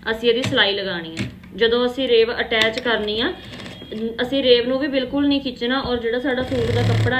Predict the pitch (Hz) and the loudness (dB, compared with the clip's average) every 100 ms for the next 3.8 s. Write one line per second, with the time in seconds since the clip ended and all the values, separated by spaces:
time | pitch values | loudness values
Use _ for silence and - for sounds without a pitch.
0 | 247 247 226 233 247 254 233 226 254 247 | 0 -2 -2 -2 -4 2 0 2 0 0
1 | 220 196 180 190 185 - - - - 233 | -4 -6 -10 -10 -10 -14 -20 -18 0 4
2 | 240 277 302 254 247 269 233 220 247 247 | 4 4 2 2 0 0 0 2 0 0
3 | 220 214 208 196 180 175 175 - | 0 0 -2 -4 -6 -10 -12 -16